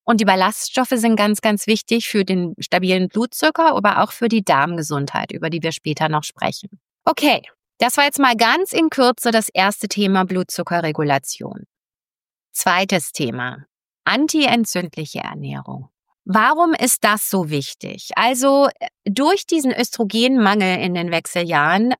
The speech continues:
werden, gehen unsere Entzündungsmarker auch hoch. Also ihr habt das vielleicht schon gemerkt, ihr geht zum Arzt und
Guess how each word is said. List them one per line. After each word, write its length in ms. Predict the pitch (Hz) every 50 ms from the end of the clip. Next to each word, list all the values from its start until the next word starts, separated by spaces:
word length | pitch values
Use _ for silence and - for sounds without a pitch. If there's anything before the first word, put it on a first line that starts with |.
| _ -
werden, 600 | - 170 180 180 196 214 247 262 269 277 269 247
gehen 160 | 220 240 247
unsere 260 | 285 254 247 233 226
Entzündungsmarker 840 | 196 214 202 - 208 202 196 196 190 - 160 143 135 135 - 156 - -
auch 280 | 120 139 - _ _
hoch. 0 | _ _ _ _ _ _ _
Also 200 | - 190 190 208
ihr 120 | 196 202 220
habt 200 | 262 285 - -
das 100 | - -
vielleicht 300 | - 269 233 233 - -
schon 160 | 208 196 202
gemerkt, 400 | 185 170 170 175 196 262 302 -
ihr 100 | - 202
geht 300 | 190 - 202 214 - -
zum 180 | - 190 185 185
Arzt 480 | - - 220 269 330 - - - - -
und 220 | 214 208 196